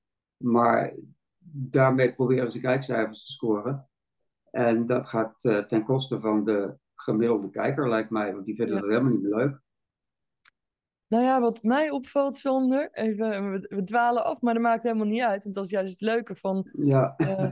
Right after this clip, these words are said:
Speaker 2: het spontane van een podcast. Ehm, met alle respect, maar ga niet met een, een zanger of, eh, eh, eh, ja, weet ik veel, een verkoper, ga praten over een oorlog die ergens woedt.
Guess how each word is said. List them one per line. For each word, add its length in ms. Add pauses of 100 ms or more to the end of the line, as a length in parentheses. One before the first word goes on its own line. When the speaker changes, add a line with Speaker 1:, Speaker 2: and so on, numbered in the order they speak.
Speaker 2:
het 220
spontane 540
van 200
een 120
podcast. 880 (240)
Ehm, 540
met 180
alle 200
respect, 600
maar 340 (420)
ga 220
niet 220
met 260
een, 300
een 220
zanger 680
of, 420
eh, 240 (200)
eh, 120 (100)
eh, 360
ja, 180
weet 160
ik 160
veel, 280 (260)
een 140
verkoper, 760
ga 140
praten 500
over 300
een 260 (180)
oorlog 420
die 200
ergens 400
woedt. 420